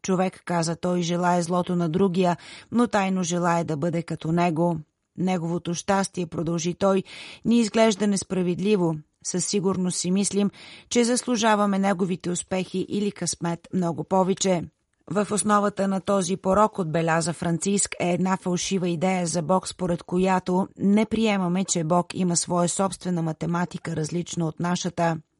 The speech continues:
"Лекът срещу завистта", продължи Франциск, се крие в призива на Свети Павел, който казва: "Обичайте се един друг с братска обич, състезавайте се в почитането един друг." Междувременно щеславието, което е прекомерна или показна гордост,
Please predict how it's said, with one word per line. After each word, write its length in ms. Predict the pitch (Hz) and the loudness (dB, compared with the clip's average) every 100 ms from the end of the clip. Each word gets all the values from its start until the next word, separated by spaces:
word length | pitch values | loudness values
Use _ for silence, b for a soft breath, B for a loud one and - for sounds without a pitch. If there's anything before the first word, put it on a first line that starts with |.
| _ B B B B B B | _ B B B B B B
"Лекът 360 | 247 262 254 240 | 0 2 2 0
срещу 480 | 226 214 - 208 202 | 0 0 0 0 2
завистта", 500 | 196 175 180 - 208 | 0 0 -2 -2 -2
продължи 460 | 139 156 160 160 | -2 -2 -2 -2
Франциск, 600 | 156 165 160 190 190 - | -4 -2 -2 0 -2 -2
се 140 | - 180 | -4 -4
крие 340 | 185 185 180 | -2 0 0
в 140 | 165 - | -2 -2
призива 420 | 185 190 180 165 | -2 0 0 0
на 100 | 165 | 0
Свети 340 | 160 175 170 180 | -2 -4 -4 -2
Павел, 360 | 185 180 175 | 0 2 0
който 360 | 165 170 165 165 | -2 -4 -4 -4
казва: 500 | - 185 175 175 165 B B B - | 0 0 2 0 0 B B B 0
"Обичайте 640 | 220 202 202 208 190 190 | 2 2 0 0 0 0
се 160 | 175 180 | 0 0
един 320 | 175 170 170 | -2 -2 -2
друг 240 | 160 175 | 0 -4
с 220 | - 165 156 | -4 -6 -2
братска 440 | 165 165 - 156 - | -2 -2 -4 -4 2
обич, 380 | 190 165 170 - | 2 2 -2 -4
състезавайте 880 | - 196 - 214 180 160 156 151 165 | -4 -4 -2 0 2 2 0 -2 -2
се 180 | 175 | -2
в 60 | 170 | -4
почитането 800 | - 175 151 139 156 151 151 156 | -6 -6 -6 -4 -4 -2 -2 -4
един 340 | - 147 147 147 | -4 -2 -2 2
друг." 340 | 175 175 - _ _ _ _ B B B B B | 2 0 -4 _ _ _ _ B B B B B
Междувременно 720 | 254 262 262 220 214 202 196 | 2 2 2 4 4 2 0
щеславието, 960 | 202 - 165 202 196 180 170 175 185 185 | -2 -4 -4 0 0 0 -2 0 0 0
което 500 | - 175 175 - 175 - | 0 0 0 0 -2 0
е 140 | 180 | -2
прекомерна 760 | 170 170 - 170 185 180 180 170 | -2 -4 0 0 2 2 0 0
или 280 | 180 175 165 | -2 -2 0
показна 560 | 190 196 180 160 160 | 0 0 -2 -2 -4
гордост, 520 | 151 180 170 160 185 | 2 2 2 0 -2